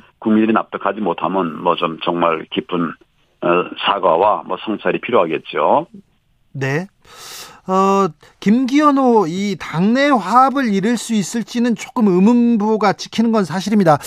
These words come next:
Speaker 2: 안철수는 안고 가야 되는데 이준석은 안 된다, 이런 얘기가 지금 지도부에서도 나오고 있는데 이 점은 어떻게 보시는지요?
Speaker 1: 뭐 저도 계속 그런 말-, 말을 했었는데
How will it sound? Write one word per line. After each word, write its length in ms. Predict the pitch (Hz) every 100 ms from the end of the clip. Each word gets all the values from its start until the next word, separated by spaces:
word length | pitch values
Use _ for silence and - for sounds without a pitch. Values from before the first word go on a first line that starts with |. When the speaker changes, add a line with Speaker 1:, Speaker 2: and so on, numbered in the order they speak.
| - -
Speaker 2:
안철수는 760 | 165 208 - 269 208 277 269
안고 320 | 226 185 208 240
가야 180 | 226 220
되는데 360 | 208 208 190
이준석은 760 | 165 170 208 262 247 240 254 165 - - -
안 180 | 139 175
된다, 340 | 269 269 254
이런 360 | 180 156 262 269
얘기가 540 | 247 185 165 156 180
지금 240 | 185 170 175
지도부에서도 720 | - 165 247 214 240 220 196
나오고 380 | 170 127 170 202
있는데 460 | 208 156 180 170 147 - - -
이 260 | 151 202 220
점은 380 | 269 277 294
어떻게 560 | 233 185 - - 233 226
보시는지요? 880 | 160 180 180 208 185 165 180 214 262 - _ _ _ _ _ _ _ _ _
Speaker 1:
뭐 120 | - 127
저도 240 | - 113 147
계속 300 | 120 113 -
그런 220 | 120 120
말-, 160 | 117
말을 380 | 117 110 107 117
했었는데 600 | 113 117 101 92 117 113